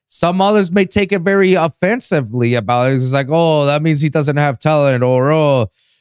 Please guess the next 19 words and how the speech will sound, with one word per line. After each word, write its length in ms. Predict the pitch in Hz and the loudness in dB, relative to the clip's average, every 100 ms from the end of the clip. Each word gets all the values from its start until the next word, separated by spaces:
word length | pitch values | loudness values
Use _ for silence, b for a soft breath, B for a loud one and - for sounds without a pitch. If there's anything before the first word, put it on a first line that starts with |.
| _ | _
he's, 160 | 175 160 | 0 2
he, 460 | 147 165 151 143 | 2 2 2 2
he 60 | 151 | 0
doesn't 220 | 170 156 | 0 0
have 260 | 156 160 151 | 0 0 -4
it, 280 | 123 151 107 | -8 -8 -2
like, 280 | 147 147 | 0 0
he 100 | 143 | -2
doesn't 300 | 156 175 170 | -2 0 2
have 160 | 165 165 | 0 0
what 100 | 165 | 0
it 140 | 151 | 0
takes. 420 | - 170 160 131 - | 0 0 0 -4 -6
He 300 | 151 151 170 | -2 0 0
just 200 | 165 - | -2 -2
stepped 300 | 170 156 165 | -2 -2 0
out." 320 | 156 139 131 | 0 2 0
It's 160 | 123 | -2
like, 220 | 143 139 | -2 -4